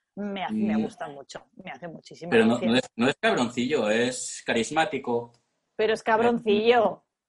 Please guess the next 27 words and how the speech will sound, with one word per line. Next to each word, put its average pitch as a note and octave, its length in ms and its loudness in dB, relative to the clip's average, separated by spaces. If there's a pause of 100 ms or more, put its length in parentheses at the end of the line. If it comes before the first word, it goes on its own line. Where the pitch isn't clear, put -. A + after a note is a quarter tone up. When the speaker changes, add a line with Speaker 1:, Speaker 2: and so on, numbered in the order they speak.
(200)
Speaker 2:
No. G2 880 0
Speaker 1:
Es, - 160 -20 (100)
es, A#3+ 220 0
Speaker 2:
No A3+ 120 0
llega B3+ 140 2
Speaker 1:
estás E4 180 4
Speaker 2:
a F#4+ 60 6
ser. - 20 -
Speaker 1:
hablándome F4+ 420 6
de D#4 140 10
bullies D4 440 2
y C#4 60 -6
me C#4 80 -2
estás C4+ 160 -2
diciendo D4+ 320 -2
que C#4+ 120 -2
Jim C#4+ 200 0
es C4 140 0
un C4+ 100 -2
bully C4+ 300 0
y B3+ 160 4
este C4 200 0
no C#4+ 80 0
te C4+ 120 2
parece C4 260 -2
un B3+ 100 -2
bully. E4 400 0